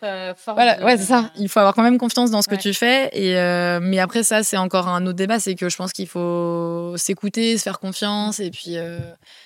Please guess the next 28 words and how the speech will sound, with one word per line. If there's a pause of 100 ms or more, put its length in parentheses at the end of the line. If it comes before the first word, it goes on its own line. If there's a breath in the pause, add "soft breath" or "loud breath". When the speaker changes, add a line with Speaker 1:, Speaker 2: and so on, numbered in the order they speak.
(160 loud breath)
Speaker 2:
et
puis
écouter
son
intuition.
Et
en
fait,
euh, (680)
là,
je
trouve
que
ça
fonctionne,
euh, (540 loud breath)
après,
pour
ma
part,
dans
le
côté,
euh, (220)
euh, (200)
esthétique, (100)
enfin,
euh,